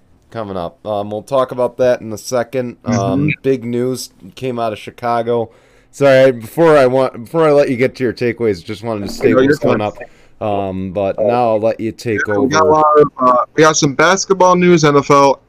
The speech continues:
Speaker 2: and X-, X F L news, as well as, uh, N C double A, uh, news, if anybody really wanted to know what was on the show before we get into the first half of the show.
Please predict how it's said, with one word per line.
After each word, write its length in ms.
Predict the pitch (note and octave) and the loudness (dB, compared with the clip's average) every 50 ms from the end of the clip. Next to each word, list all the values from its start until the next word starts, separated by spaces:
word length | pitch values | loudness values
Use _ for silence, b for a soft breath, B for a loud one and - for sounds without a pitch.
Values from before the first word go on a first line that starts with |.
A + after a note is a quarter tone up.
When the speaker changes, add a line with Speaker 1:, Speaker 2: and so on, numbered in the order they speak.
| _ _ - | _ _ 0
Speaker 2:
and 180 | C#3 D3 D3+ | 2 4 4
X-, 320 | C#3+ C3+ C3+ C3 - - _ - | 4 2 2 0 -4 -12 _ -2
X 260 | C#3 C3 - - - | -2 -2 0 0 0
F 200 | B2+ A#2+ A#2 - | 0 0 0 0
L 380 | B2 A#2 A#2 A#2 A#2 A#2 A#2 A#2 _ _ _ | 2 4 4 4 2 2 0 -4 _ _ _
news, 480 | - A#2+ B2 B2 B2+ B2+ B2 A#2+ B2 A#2 | -2 2 2 4 6 6 4 4 4 4
as 200 | A#2+ A2+ G#2 - | 2 2 2 2
well 220 | A#2 A#2 A#2+ A#2+ A2+ A#2 | 2 2 4 2 2 2
as, 600 | A#2 A2+ A2+ A2+ A2 A2 A2 A2 G#2+ G#2 - - | 2 4 4 4 4 2 0 -4 -4 -6 -2 0
uh, 200 | A#2 A2 A2 A2 | 2 2 2 2
N 140 | A2+ A#2+ A#2+ | 0 0 -2
C 220 | - - B2 A#2+ | -2 -2 -2 0
double 320 | A2 A#2+ A2 G#2+ A2 A2 A2 | 2 2 4 4 4 4 4
A, 260 | A2 A2+ A2+ A2+ A2+ - _ _ _ _ _ _ _ _ | 4 2 2 0 -2 -6 _ _ _ _ _ _ _ _
uh, 220 | - G#2+ G#2+ G#2+ G#2+ | -2 0 0 0 0
news, 480 | G#2+ A2 A2+ A2+ A2+ A2+ A2+ G2+ - - | 0 0 0 2 2 2 2 0 0 2
if 300 | A#2 A2 G#2 - - - | 0 0 0 -2 -2 -2
anybody 420 | A#2 A#2 A#2 A2+ A2 A2 A#2 A2+ | 0 2 2 0 2 2 0 0
really 380 | A2+ G#2+ G#2+ A2 A#2 A2+ A2+ A#2 | 0 -4 -2 0 2 2 2 2
wanted 340 | A2 A2 A2 A2+ A2+ A2 A2 | 2 2 2 2 0 0 0
to 200 | A#2 A2+ A2 A2 - _ b b b b _ _ _ _ | 0 0 0 -2 -6 _ b b b b _ _ _ _
know 320 | C3 D3 D#3 D#3+ E3 E3 D#3+ | 2 2 4 4 4 4 4
what 200 | C#3 D3 D3+ - - _ _ | 4 2 2 2 -2 _ _
was 280 | - C#3+ C#3 C3+ A#2+ G#2+ | 0 0 2 2 2 2
on 380 | C#3 C3 C3+ C3+ C3 C3 C3 B2+ | 4 4 4 4 4 2 2 0
the 100 | B2 A2+ | 0 -2
show 400 | - - - C#3 C#3 C#3 C#3+ C3+ | 0 0 2 4 4 4 2 2
before 380 | C3 B2 - - - B2 B2+ | 0 -4 -2 0 2 2 2
we 180 | A2+ A#2 B2 A2+ | 2 2 0 2
get 200 | A#2+ B2+ - _ | 2 0 0 _
into 520 | C3+ B2+ B2 - - - C3 C3 B2 A#2+ A2+ | -4 -4 -4 -4 -2 0 2 2 2 2 0
the 120 | G#2+ A2 | -4 -6
first 400 | - - B2+ B2 B2 A#2+ - - | -4 -2 -2 -2 -2 -4 -4 -2
half 260 | B2+ B2 B2 B2 A#2+ - | 0 0 0 0 -2 -4
of 120 | B2 G#2+ | -6 -4
the 60 | B2 | -4
show. 400 | A2 - - B2+ B2+ B2+ C3 - | -4 0 2 4 4 4 2 0